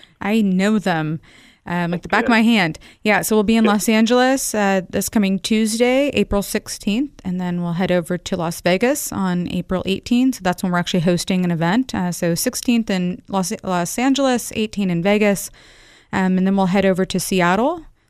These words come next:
Speaker 1: the following week, that Monday and Tuesday. That's April twenty-two and twenty-three, hosting an event on the twenty-second. And then go to Vancouver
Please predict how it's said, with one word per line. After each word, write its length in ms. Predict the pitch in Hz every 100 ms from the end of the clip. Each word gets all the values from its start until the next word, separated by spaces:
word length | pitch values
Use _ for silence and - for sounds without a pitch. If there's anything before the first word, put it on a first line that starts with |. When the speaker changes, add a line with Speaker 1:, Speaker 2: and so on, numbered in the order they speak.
| -
Speaker 1:
the 60 | 196
following 460 | 190 185 185 175
week, 240 | 175 202 -
that 120 | -
Monday 320 | 180 185 180
and 80 | 165
Tuesday. 460 | - 196 - 233
That's 180 | 214 -
April 220 | 175 180
twenty-two 460 | 175 190 170 - 190
and 100 | 180
twenty-three, 540 | 190 175 165 190 240
hosting 360 | 226 175 - 180
an 80 | 170
event 240 | 165 175
on 80 | 175
the 80 | 165
twenty-second. 680 | 180 170 - 208 302 294 - _ _ _ -
And 240 | 185 180 180
then 220 | 185 190
go 140 | 214
to 100 | 220
Vancouver 540 | 220 247 320 370 190